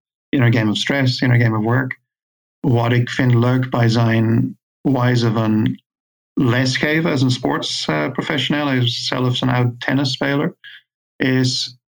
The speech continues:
hij probeert niet mensen te, te leren hoe je moet een bal met een tennisracket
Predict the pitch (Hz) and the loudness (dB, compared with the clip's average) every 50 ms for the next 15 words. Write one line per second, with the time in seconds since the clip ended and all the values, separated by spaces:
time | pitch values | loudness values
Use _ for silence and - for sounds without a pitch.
0 | _ - - 123 123 123 123 123 123 - - - 123 120 117 - 147 139 139 139 | _ -2 0 2 2 4 2 2 0 -2 -2 -2 -2 -2 -2 -2 -2 0 0 0
1 | 131 120 - - 143 131 131 143 156 147 131 - 147 139 139 135 131 127 - 139 | 0 -2 -2 0 0 2 2 2 0 -2 -2 0 0 2 2 2 0 0 -2 -2
2 | 131 127 123 120 _ _ _ _ _ _ - - 139 127 127 - 131 127 127 127 | -2 -2 -2 -4 _ _ _ _ _ _ -4 -4 -4 -4 -2 -2 0 0 2 2
3 | 127 123 123 120 120 120 - - 123 127 127 123 123 123 123 123 120 117 113 123 | 2 0 2 2 2 0 0 0 2 2 2 2 2 2 2 2 2 2 2 2
4 | 123 123 123 120 120 117 113 120 117 110 107 110 - - 131 131 127 127 127 117 | 0 2 2 2 2 2 2 2 0 0 -2 -4 -4 -2 0 0 0 0 -2 -4
5 | 117 120 127 127 _ | -2 -4 -6 -8 _